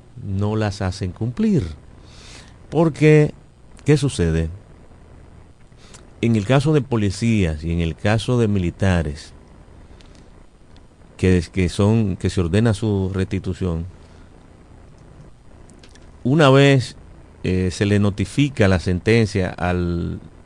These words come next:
al jefe o a la cabeza del organismo, de la institución a la que pertenece,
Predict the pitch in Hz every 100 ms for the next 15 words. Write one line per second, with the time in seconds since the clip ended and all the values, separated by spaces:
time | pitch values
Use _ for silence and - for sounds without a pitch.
0 | - - 90 85 - 135 135 - 95 90
1 | 90 - - 90 90 92 90 87 127 -
2 | 104 95 92 87 92 117 107 101 87 -
3 | - - - - 87 82 95 87 90 -
4 | 117 120 104 98 85 113 104 101 110 104
5 | -